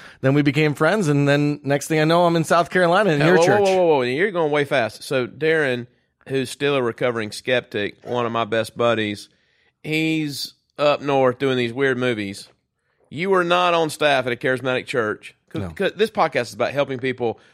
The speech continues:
Speaker 2: walk in friendship with God. That's it.
Speaker 1: Yep.
Speaker 2: So you don't have the charismatic pedigree.
Speaker 1: None.
Speaker 2: You watched the movie, and I can guarantee you, you had no idea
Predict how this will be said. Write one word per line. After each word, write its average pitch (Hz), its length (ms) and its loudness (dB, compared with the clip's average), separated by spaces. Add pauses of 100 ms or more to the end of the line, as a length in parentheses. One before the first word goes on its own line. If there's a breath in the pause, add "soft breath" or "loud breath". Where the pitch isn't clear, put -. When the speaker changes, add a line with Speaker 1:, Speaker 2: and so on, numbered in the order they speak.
(140 soft breath)
Speaker 2:
walk 117 240 0
in 110 80 -8
friendship 101 360 -6
with 92 100 -10
God. 85 160 -4
That's 107 220 -4
it. - 180 -8 (120)
Speaker 1:
Yep. 90 160 -14 (140)
Speaker 2:
So - 140 -8
you 131 80 -2
don't 147 160 2
have 143 140 0
the 131 80 -2
charismatic 135 520 -2
pedigree. 107 500 -2 (480)
Speaker 1:
None. 95 320 -4
Speaker 2:
You 131 220 -4
watched 147 380 0
the 151 80 -4
movie, 131 460 -6
and 117 140 -6
I 127 140 -2
can 127 180 -10
guarantee 143 520 -4
you, 117 240 -6
you 117 220 -6
had 110 220 -4
no 117 200 -2
idea 104 600 -4